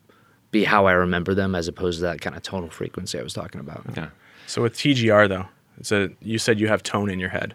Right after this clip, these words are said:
Speaker 1: Mm-hmm.
Speaker 3: Does he nail it every time?
Speaker 1: He nails, yeah, he nails the delivery every time. Now,
Speaker 3: Yeah.
Speaker 1: Darrow's, of course, not a, you know, he's a sixteen-year-old minor. He's not necessarily
Speaker 3: <laughs>
Speaker 1: a, I don't wanna age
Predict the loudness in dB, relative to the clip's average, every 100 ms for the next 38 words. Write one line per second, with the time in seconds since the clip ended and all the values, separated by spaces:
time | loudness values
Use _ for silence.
0 | _ 2 4 2 -4 -6 -2 0 2 2
1 | 2 0 0 0 2 0 0 -6 -20 _
2 | -20 -20 -20 -20 -20 -20 _ _ 4 6
3 | 8 10 10 10 8 2 -2 4 6 8
4 | 8 8 6 2 2 2 2 2 2 -2
5 | 0 0 2 2 4 6 6 4 -2 2
6 | 2 4 2 2 4 4 2 -2 -8 -20
7 | -20 -20 _ _ _ _ _ -18 -10 0
8 | 6 6 6 4 4 4 6 8 6 6
9 | 6 8 6 6 6 6 4 4 6 8
10 | 8 8 6 6 6 4 4 6 4 6
11 | 2 2 -8 -18 -20 -20 _ _ _ -8
12 | 4 6 8 8 6 4 0